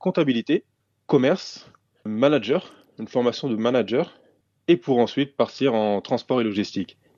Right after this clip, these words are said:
Et c'est vraiment à partir de mon parcours, euh, professionnel que j'ai eu l'idée, donc, de la fia. Et après, donc, euh, je me suis fait aider par, euh, une association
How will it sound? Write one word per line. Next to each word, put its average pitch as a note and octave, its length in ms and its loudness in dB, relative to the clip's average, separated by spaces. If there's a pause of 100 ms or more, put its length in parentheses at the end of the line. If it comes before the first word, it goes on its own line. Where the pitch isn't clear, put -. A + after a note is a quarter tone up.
(120)
Et - 80 -2
c'est - 100 -6
vraiment A2 240 4
à A2 40 2
partir G#2+ 360 -4
de G2 140 -12
mon G2+ 160 -6
parcours, G2 480 -6
euh, F#2+ 100 -4
professionnel A2 640 -4 (180)
que G#2 320 -2 (140)
j'ai G#2+ 160 -2
eu C#3+ 80 2
l'idée, A#2 480 -2
donc, G#2 180 -6
de G2 100 0
la F#2 120 2
fia. A2 280 -4 (220)
Et A#2 80 0
après, A2 420 0 (100)
donc, G#2 280 -4
euh, G2 100 -2
je F2+ 140 -8
me G2 60 -6
suis G#2 400 -6
fait - 300 -4
aider A#2+ 260 -2
par, G2+ 260 -4
euh, F#2+ 180 -4
une G2 120 -6
association B2+ 580 -4